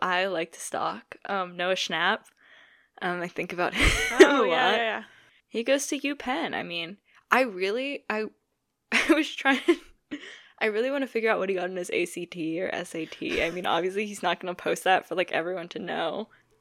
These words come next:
Speaker 1: but, like,
Speaker 2: Yeah.
Speaker 1: I would like to know.
Speaker 2: Yeah.
Speaker 1: Um,
Speaker 2: That would be,
Speaker 1: Noah, if you're
Speaker 2: imagine
Speaker 1: listening,
Speaker 2: if
Speaker 1: just, like,
Speaker 2: a
Speaker 1: D M it to me.
Speaker 2: <laughs> if a list of, like, all celebrities' <laughs> A C T scores came out, that might make me feel good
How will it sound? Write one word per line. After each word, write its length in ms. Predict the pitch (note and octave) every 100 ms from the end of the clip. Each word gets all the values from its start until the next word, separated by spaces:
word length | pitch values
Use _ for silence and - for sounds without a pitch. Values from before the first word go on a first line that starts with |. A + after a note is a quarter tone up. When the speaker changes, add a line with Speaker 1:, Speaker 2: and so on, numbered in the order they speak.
| _
Speaker 1:
but, 140 | G3+
like, 160 | G3+ A#2
Speaker 2:
Yeah. 60 | F#3
Speaker 1:
I 60 |
would 260 | F#3 G3 G3
like 300 | D3+ D3+ -
to 120 | D#3
know. 520 | D3 - - - F3+ _ _ _ _ _ -
Speaker 2:
Yeah. 540 | G3+ D#3+ F#3+ D3 C3
Speaker 1:
Um, 260 | - G3 G3+ _ _ _ -
Speaker 2:
That 140 | C4+
would 140 | E4
be, 80 | G3+
Speaker 1:
Noah, 260 | F3 E3+ E3+
if 80 | G#3+
you're 140 | F3+
Speaker 2:
imagine 260 | A3+ A#3 F#3+
Speaker 1:
listening, 160 | D#3+
Speaker 2:
if 60 | F3+
Speaker 1:
just, 180 | A#3+ A3+
like, 140 | F#3+
Speaker 2:
a 60 | G3+
Speaker 1:
D 120 | D#3
M 140 | D3
it 80 | C3
to 80 | -
me. 300 | C3+ D3 F#4+ - - - - -
Speaker 2:
<laughs> 440 | - - B3+ -
if 200 | D#4+ E4
a 80 | C4
list 380 | A#3+ G3+ G#3+ -
of, 120 | F#3+
like, 200 | F3+ F3+ -
all 180 | F#3 G3
celebrities' 1000 | - F#3+ F3 F3+ F3+ F3+ F#3 G3+ - - _
<laughs> 80 |
A 120 | - C#4
C 280 | - D4 D#4+
T 280 | - C#4
scores 580 | C4 - - B3+ D4 -
came 220 | - C#4
out, 280 | C#4 C#4+ C#4+ D#4 - - - - _ _
that 160 | C#4+
might 140 | D4+ C#4
make 160 | A#3 G#3
me 160 | G#3+
feel 520 | G#3 G#3 G3 F#3+ F#3+ -
good 360 | A#3 A#3 G#3